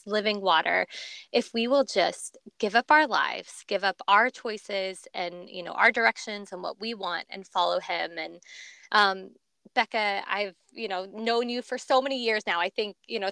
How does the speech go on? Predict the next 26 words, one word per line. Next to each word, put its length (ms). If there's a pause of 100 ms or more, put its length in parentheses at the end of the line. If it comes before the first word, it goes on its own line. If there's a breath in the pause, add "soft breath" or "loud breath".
(140)
thirteen 540
years, 540
which 160
is 80
so 200
crazy, 760
um, 480
from 160
going 220
to 60
college 440
together. 340
And 100
I've 200
just 360
seen 360 (420 loud breath)
how 200
your 360
life 540
has 180
been 340
one 460
where 140
you 220
have 300
really 460